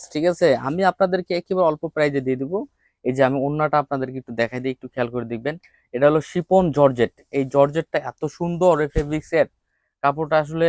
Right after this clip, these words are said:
আপনারা হাতে না পাইলে বুঝবেন না কত সুন্দর প্রিমিয়াম কোয়ালিটি ড্রেসটা,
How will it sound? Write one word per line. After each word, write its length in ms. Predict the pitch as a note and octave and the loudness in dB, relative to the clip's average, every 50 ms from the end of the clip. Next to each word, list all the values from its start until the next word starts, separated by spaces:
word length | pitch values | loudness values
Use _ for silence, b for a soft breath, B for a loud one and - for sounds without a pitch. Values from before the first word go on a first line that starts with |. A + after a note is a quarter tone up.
| D#3 | 4
আপনারা 320 | D3 C#3+ - D#3 D3+ D3+ C#3 B2+ A#2+ | 2 0 0 -2 0 2 2 2 2
হাতে 260 | A2+ B2+ - _ D#3 | -2 -6 -6 _ -4
না 140 | C#3+ D3+ D3+ D#3 | 0 2 2 2
পাইলে 240 | - E3 D#3 D#3 | 2 -2 -2 -2
বুঝবেন 380 | D3 C#3 C#3+ C#3 C3 A#2+ C3+ B2 | -2 -4 -4 -6 -4 -4 -6 -4
না 100 | A#2 A2+ A#2 - | -4 -6 -6 -6
কত 180 | C3+ C3+ - - C3 - | -8 -6 -6 -10 -12 -10
সুন্দর 260 | _ D3+ D#3 D3 C#3 C#3 | _ -10 -6 -6 -6 -8
প্রিমিয়াম 360 | - _ D3 C#3+ C#3 C#3 C3+ C3 | -8 _ -8 -6 -4 -4 -6 -6
কোয়ালিটি 420 | - - A#2+ A#2+ A2+ A2 - - | -2 -2 0 0 -2 -4 -8 -12
ড্রেসটা, 380 | B2 A2+ G#2+ G#2 - _ - D#3 | -10 -8 -8 -10 -10 _ -6 -6